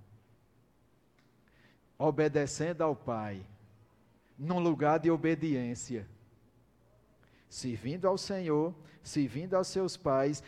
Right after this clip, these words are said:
intimidade com Deus, ele não teve medo de nada. Ele se tornou um servo excelente, ao ponto de atrair a atenção de Deus.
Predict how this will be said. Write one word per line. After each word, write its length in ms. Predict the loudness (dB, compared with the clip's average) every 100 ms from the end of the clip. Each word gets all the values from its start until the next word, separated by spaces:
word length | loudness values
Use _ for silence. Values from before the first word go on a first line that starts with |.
| -8
intimidade 800 | -8 -4 -4 -2 0 2 2 0
com 240 | -6 -4
Deus, 340 | 0 2 0 -4 -6
ele 140 | -4
não 140 | -4 -4
teve 260 | -4 -4
medo 260 | -4 -6 -6
de 100 | -8
nada. 320 | -8 -12 -14 -20 _ _ _ _ -4
Ele 160 | -2
se 160 | 0 0
tornou 340 | 0 -2 -4
um 40 | -6
servo 420 | -2 -2 0 -2
excelente, 760 | -4 -4 -4 -2 -6 -10 -14 -20 -20 -20 -10
ao 200 | 0 0
ponto 320 | 0 -4 -4
de 100 | -2
atrair 580 | -2 -2 -2 -2 0 -2
a 60 | -2
atenção 480 | -4 -8 -8 -8
de 140 | -8 -8
Deus. 400 | -10 -12 -16